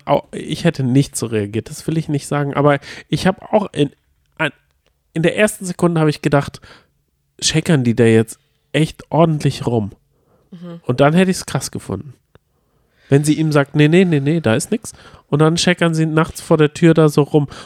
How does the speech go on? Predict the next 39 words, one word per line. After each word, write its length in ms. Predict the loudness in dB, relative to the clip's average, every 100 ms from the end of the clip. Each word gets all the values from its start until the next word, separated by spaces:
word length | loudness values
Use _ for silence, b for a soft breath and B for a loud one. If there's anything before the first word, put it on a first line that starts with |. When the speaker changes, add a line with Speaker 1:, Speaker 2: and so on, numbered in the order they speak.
| B
Speaker 1:
und 140 | -2
nutzen 320 | 0 0 0 -2
die 80 |
Gelegenheit, 540 | 2 2 0 0 -2 0
weil 160 | 0 0
wir 160 | -2
wissen 200 | -4 0
ja 120 | 0
zum 160 | 0 0
Beispiel, 400 | 0 -2 -2 -4 -6 B B B
der 160 | -4 0
eine 300 | 2 2 2
hat, 100 | 0 _ -12 -4
äh, 260 | 0 2
Christina 560 | 0 -4 -6 -4 0 2
Dingsbums 840 | 2 -2 -2 -2 0 -4 -8 -10 -6
Shakira 440 | -4 -4 0 0
geküsst 480 | 0 -2 -2 -2 -4
einfach. 400 | -10 -10 -12 -14 _ _ _ _ B B B B B B B B B B _ _ 0
Da 120 | 4
ist 240 | 4 4
doch 100 | 2
so 120 | 4
eine 100 | 4
Speaker 2:
Ja. 40 | 2
Speaker 1:
flirty 360 | 2 2 2
Stimmung. 360 | 0 2 2 2 0 B B
Du, 160 | 0 0 _ _ _
du 100 | -2
kannst 360 | 0 0 -2 0
da 60 |
ja 160 | 2 4
niemandem 480 | 4 4 4 2 0
so 140 | 2
richtig 380 | 2 2 2 0
über 160 | 2 2
den 220 | 2 2
Weg 240 | 0 -2 -8
trauen, 400 | -4 0 0